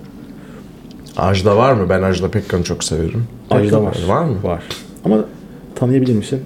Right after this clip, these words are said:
Speaker 2: Orası.
Speaker 1: Ha. Orası ayrı konu. Bu dö-,
Speaker 2: Farklı
Speaker 1: bu işi
Speaker 2: yani.
Speaker 1: yaparken fark ettiğin ünlüler oldu mu?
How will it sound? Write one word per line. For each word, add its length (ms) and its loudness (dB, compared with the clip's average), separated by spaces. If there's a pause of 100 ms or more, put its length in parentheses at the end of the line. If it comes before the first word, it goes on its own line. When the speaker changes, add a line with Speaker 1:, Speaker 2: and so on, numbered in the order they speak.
(540)
Speaker 2:
Orası. 260 2
Speaker 1:
Ha. 300 2 (880)
Orası 300 2
ayrı 240 2
konu. 200 2 (600)
Bu 140 8
dö-, 220 6
Speaker 2:
Farklı 220 4
Speaker 1:
bu 120 8
işi 160 4
Speaker 2:
yani. 60 8
Speaker 1:
yaparken 380 4
fark 320 2
ettiğin 300 4
ünlüler 400 6
oldu 240 4
mu? 60 0